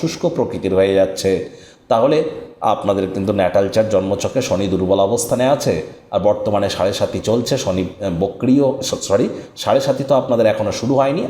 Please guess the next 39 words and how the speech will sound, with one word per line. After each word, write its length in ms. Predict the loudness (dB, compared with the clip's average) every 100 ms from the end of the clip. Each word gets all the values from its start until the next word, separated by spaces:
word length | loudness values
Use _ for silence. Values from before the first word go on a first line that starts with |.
| 0
আর 160 | 0 0
দু 100 | 0
বছর 260 | 2 2 0
পর 200 | 0 0
শুরু 300 | 0 0 4
হবে। 220 | 4 4 0 -6 -14 -20 -4 0
বর্তমানে 440 | 2 2 2 4
আপনাদের 360 | 2 2 2 4
এখন 340 | 4 0 -2
শনি 280 | -2 -2 0 2
বক্রি 460 | 0 0 0 2
আছে, 380 | 2 2 -2 -2 -10 -20 _
তাহলে 300 | 0 2 0 0 -8 -8
আগাম 580 | -2 2 2 0 -2 -6 -4
কোনো 180 | -2 0
প্রকার 440 | 0 0 0 0
নীলা, 440 | 0 2 4 4 2
পিতাম্বরী 460 | -2 -2 0 0 0
নীলা, 320 | 0 2 2
শিকড় 420 | 0 -4 -2 0
বাকড়, 380 | 2 0 2 0 2
তাবিজ 340 | 0 0 0
কবচ 320 | 0 0 -4
পরে 200 | -2 -2
কোনো 180 | 0 0
লাভ 200 | 2 2
হবে 140 | 4 2
না। 140 | 0 -4 -12 -18 0
কর্ম 320 | 2 4 2
করলে 300 | 2 2 2
কর্মের 340 | 2 0 0 -2
ফল 140 | 0 2
পাবেন, 400 | 2 2 0 -2 -8 -16 _ _
আর 120 | -2
কর্ম 300 | 2 2 2
না 160 | 2 0
করলে 320 | 2 2 2
কর্মের 380 | 2 0 0 -2
ফল 220 | 0 0